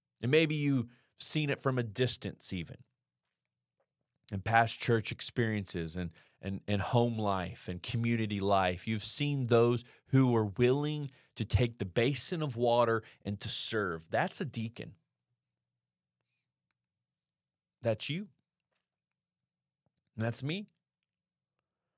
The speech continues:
Because the example that Jesus gives is not for a specific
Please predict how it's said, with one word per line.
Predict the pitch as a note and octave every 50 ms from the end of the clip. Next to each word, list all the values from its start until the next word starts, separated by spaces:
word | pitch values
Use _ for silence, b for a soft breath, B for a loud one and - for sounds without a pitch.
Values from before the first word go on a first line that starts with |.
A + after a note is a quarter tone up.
| _ _ _ _ _ _ _ _ _ _ _ _ _ -
Because | D3+ D3+ - G3 F3+ D3
the | C#3+ F3+ F3+
example | F3+ D3+ C3 A2+ D3 F3 G#3+ B3 A#3+ - G#3
that | F3 A2+ A2+
Jesus | G#2+ A#2 D3 D3 D#3 C#3 C3+ A#2 -
gives | - - D#3+ F3+ F3+ D#3 C3 A#2+
is | G2 A#2 G#2+
not | A#2 C#3 E3 G3+ - -
for | - - D3 D3+ D#3 C3+
a | B2 B2
specific | A2+ - - - - - - _ _ - A2 - - - - - F3+ - - - E3 -